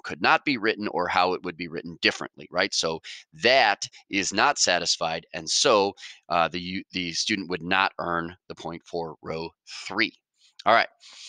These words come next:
<clears throat> All right, and then we wanna make sure we look at this if we are still unsure of whether or not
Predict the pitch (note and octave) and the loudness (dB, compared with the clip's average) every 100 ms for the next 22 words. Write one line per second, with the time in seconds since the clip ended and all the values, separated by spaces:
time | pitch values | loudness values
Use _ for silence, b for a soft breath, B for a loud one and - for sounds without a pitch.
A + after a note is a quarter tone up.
0 | B B - _ - - F#2 - _ _ | B B -10 _ -6 -6 -10 -16 _ _
1 | F#2 F#2+ A2 F2+ F#2 F#2 F#2 F#2 F2+ F2+ | 2 4 4 0 -2 -2 -2 0 0 0
2 | F#2 - G2+ F2+ F2+ G#2+ C#3 G2 - A#2+ | 0 0 -2 -6 -6 -4 0 -2 -2 6
3 | A3+ B2+ A#2+ - A#2+ A2 A#2 G#2+ G#2 F2+ | 8 8 6 6 4 2 -4 -4 0 2
4 | F#2 - - E3 E3+ D#3 G#2 G#2 F#2+ - | 2 0 -2 0 0 2 2 2 2 2
5 | C3+ G2 F2+ F#2+ F2 F2 E2+ D#2+ D#2+ | 4 2 2 -2 0 -2 0 0 0